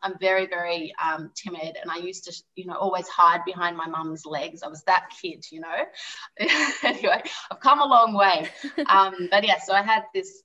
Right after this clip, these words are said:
Speaker 1: money, this, and I just didn't really know what to do, and I was, didn't have a job, and I didn't have a boyfriend, and I'm like, "I'm just gonna go traveling." And so, <laughs> which was really scary for me, like, exciting and scary.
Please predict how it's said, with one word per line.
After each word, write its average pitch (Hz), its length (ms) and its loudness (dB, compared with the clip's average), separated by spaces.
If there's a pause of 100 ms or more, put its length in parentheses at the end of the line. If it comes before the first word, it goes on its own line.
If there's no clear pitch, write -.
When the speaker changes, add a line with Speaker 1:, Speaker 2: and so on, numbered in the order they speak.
(160)
Speaker 1:
money, 202 500 2
this, 185 300 -6
and 190 120 -2
I 185 60 0
just 190 180 -12
didn't 214 280 -4
really 185 220 -4
know 175 180 -2
what - 180 -8
to 170 140 -20
do, 226 380 2
and 190 200 -6
I 165 120 -2
was, 165 160 -10 (420)
didn't 196 220 -4
have - 140 -8
a - 120 -20
job, 214 360 4 (220)
and 160 320 -8
I 160 60 -10
didn't 165 220 -14
have 165 140 -10
a - 180 -20
boyfriend, 196 680 2
and 180 100 -6
I'm 175 40 -10
like, 170 180 -6 (1120)
"I'm 196 260 4
just 240 320 0
gonna 269 160 0
go 240 120 0
traveling." - 480 -6 (240)
And - 180 0
so, 302 300 2 (240)
<laughs> - 600 -4
which - 160 -6
was 254 140 -6
really 277 260 -4
scary 254 580 -2
for 254 160 -8
me, 226 220 -8
like, 190 200 -4
exciting 190 680 -6
and 190 200 -6
scary. 175 720 -6